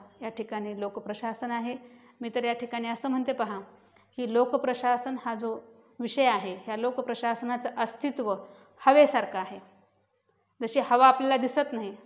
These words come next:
हवेमधला ऑक्सिजन आपल्याला दिसत नाही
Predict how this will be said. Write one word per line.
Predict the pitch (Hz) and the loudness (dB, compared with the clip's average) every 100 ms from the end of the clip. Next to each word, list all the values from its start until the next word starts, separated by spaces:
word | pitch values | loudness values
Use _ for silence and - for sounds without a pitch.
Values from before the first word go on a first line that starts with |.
| _ _ _ _ - | _ _ _ _ 0
हवेमधला | 247 254 254 247 | 4 4 4 4
ऑक्सिजन | 240 247 277 302 | 4 4 0 4
आपल्याला | 285 277 262 247 | 4 4 0 0
दिसत | 226 220 220 | 0 -6 -6
नाही | 196 196 | -8 -8